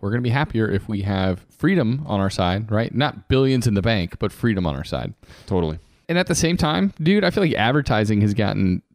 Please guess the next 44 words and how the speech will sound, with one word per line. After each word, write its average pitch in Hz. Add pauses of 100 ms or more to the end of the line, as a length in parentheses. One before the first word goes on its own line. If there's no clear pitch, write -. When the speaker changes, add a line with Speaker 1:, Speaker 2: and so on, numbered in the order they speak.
Speaker 1:
so -
much 147
sneakier. 80 (400)
So 131
with 123
cookies 147
and 117
all 104
the 107
information 104
that 92
companies 104
like 95
Facebook 107
and 104
Amazon 101
have -
on 131
us, 147 (420)
they 123
can 123
use 135
some 123
well-written 104
algorithms 92
to -
serve 113
up 101
really 127
relevant 117
ads 143
to 101
us 104 (220)
consistently. 143 (180)
So 143
be 131
aware 131
of 101
the 104
tools 143
also 98
that 92
are 92
used 107